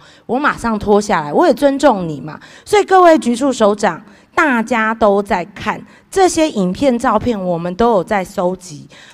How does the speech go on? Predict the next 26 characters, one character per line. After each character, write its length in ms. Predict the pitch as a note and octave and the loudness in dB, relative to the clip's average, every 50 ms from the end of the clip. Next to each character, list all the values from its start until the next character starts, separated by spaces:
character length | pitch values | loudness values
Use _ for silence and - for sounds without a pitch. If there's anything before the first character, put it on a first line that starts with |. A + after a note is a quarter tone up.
| _ | _
麻 260 | - A#3 C4 C4 D4 E4+ | -2 0 2 4 4 4
烦 320 | - C4+ A#3 A3+ A#3 B3 | 4 2 2 2 0 0
各 220 | - C#4 C4 B3 | 0 2 2 4
位 180 | B3 B3 A#3 G3+ | 4 2 2 0
坚 260 | G3 - C#4 C#4 C#4 | -2 -2 -2 -2 -2
守 240 | D4 C#4+ A3+ F3 D#3 | -2 -4 -6 -6 -6
行 240 | D3+ - F#3+ F3+ F3 | -8 -12 -10 -10 -8
政 240 | F3+ A#3 A3 F#3+ F#3 | -6 -4 -4 -4 -4
中 280 | - G3+ F#3 F3+ F3+ F3+ | -6 -6 -6 -6 -6 -6
立。 200 | F3 E3+ D#3+ - - - - - _ - | -6 -6 -6 -8 -16 -20 -20 -20 _ 2
第 160 | - G#4+ G#4 | 6 6 6
二 60 | F4 | 6
个 140 | C4+ B3+ B3+ | 6 4 2
议 180 | - D4 C#4+ C4 | 2 2 -2 -2
题 220 | C4 - G3+ F#3+ | -2 -4 -8 -8
是 220 | F#3 G3 B3+ B3+ G#3 | -8 -10 -10 -10 -10
局 180 | - - A3 | -8 -8 -8
处 180 | A3 - C#4+ C4 | -6 -6 -6 -6
首 220 | - - G3+ G3+ | -2 0 -2 -2
长 180 | G3+ G#3+ E3+ D#3+ | -2 -4 -8 -8
态 280 | - - C#4 C4+ A3 G#3+ | -8 -4 -2 -2 -2 -2
度 180 | G#3+ B3+ A3+ | -2 -6 -6
的 140 | - F#3 E3 | -4 -4 -4
问 260 | F3 G#3+ G#3 F3+ E3+ | -2 -2 -2 -2 -4
题 240 | F#3 - D#3 D3+ D3+ | -8 -14 -14 -14 -12
哦， 80 | D3 | -14